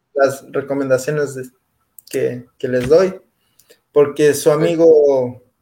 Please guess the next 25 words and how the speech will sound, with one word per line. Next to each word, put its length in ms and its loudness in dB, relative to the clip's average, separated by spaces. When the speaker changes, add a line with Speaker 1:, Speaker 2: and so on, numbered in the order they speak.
Speaker 1:
yo 160 0
soy. 160 0
Speaker 2:
yo 60 2
no 100 -2
veo 180 0
películas. 560 -4
Speaker 1:
Es 140 -18
que 80 -2
eres 200 -4
puto, 540 -12
güey. 460 -14
Speaker 2:
No, 1600 -12
sí. 320 -14
<laughs> 680 -12
Bueno, 220 -4
no. 240 -14
Speaker 1:
O 100 -2
sea, 200 2
sí, 300 0
pero 180 0
no 140 -2
tiene 180 -2
nada 260 0
que 100 0
ver. 400 -2